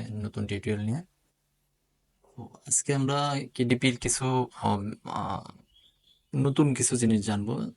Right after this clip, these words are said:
যেগুলো দিয়ে আমরা ইবুক তৈরি করতে পারবো। যেরকম, আহ, আমি এখানে কিছু লিখতেছি, যেমন পিএলআর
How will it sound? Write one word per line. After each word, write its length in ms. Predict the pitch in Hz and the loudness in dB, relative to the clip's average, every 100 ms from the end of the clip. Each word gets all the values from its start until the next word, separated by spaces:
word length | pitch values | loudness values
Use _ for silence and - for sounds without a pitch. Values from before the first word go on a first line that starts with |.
| - | -2
যেগুলো 580 | 110 107 110 110 110 107 | 0 2 0 0 -2 -2
দিয়ে 340 | 107 107 104 | -2 0 0
আমরা 220 | 101 104 | 0 0
ইবুক 320 | - 110 104 - | 2 2 0 0
তৈরি 180 | 104 | 0
করতে 240 | 101 98 98 | 0 -4 -4
পারবো। 380 | 101 110 170 - _ _ | -2 -2 -6 -8 _ _
যেরকম, 680 | 113 110 101 98 107 104 104 - | -12 -8 -6 -4 -2 -2 -2 -6
আহ, 420 | - 104 - - - _ _ _ _ _ _ _ 101 | -6 -2 -2 -6 -12 _ _ _ _ _ _ _ 0
আমি 140 | 107 | 2
এখানে 360 | 104 110 110 107 | 2 0 0 -4
কিছু 340 | 113 113 107 - | -6 -4 -4 -4
লিখতেছি, 540 | 123 113 110 107 - 120 | -2 -2 0 0 0 0
যেমন 300 | 113 107 - - - - _ _ - | -2 -4 -6 -14 -20 -20 _ _ 0
পিএলআর 720 | 127 131 - 131 123 110 | 4 4 2 2 4 4